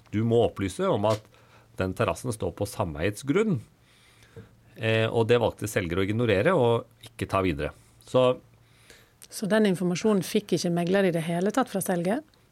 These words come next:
Speaker 1: Nei, eh, vi oppfatter at megler ikke har fått den informasjonen, men bare basert på, eh,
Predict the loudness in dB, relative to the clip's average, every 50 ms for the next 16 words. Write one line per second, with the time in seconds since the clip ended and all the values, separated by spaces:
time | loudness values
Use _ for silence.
0 | _ -6 -2 0 2 2 2 2 0 0 -2 -4 0 4 6 6 8 8 8 6
1 | 6 4 0 0 2 2 2 0 -2 -4 -6 -4 -4 0 2 2 2 2 2 0
2 | 0 0 0 0 2 2 2 2 0 -2 -2 -6 -8 -8 -6 -2 -2 0 0 -2
3 | -4 0 -2 0 0 2 0 0 0 0 2 2 2 2 2 0 -2 -6 -20 -20
4 | -16 -10 -2 0 0 2 2 0 0 -2 0 0 0 0 0 -2 -8 -14 -4 0
5 | 2 4 6 6 4 4 0 _ _ _ _ _ _ _ _ _ _ -16 -16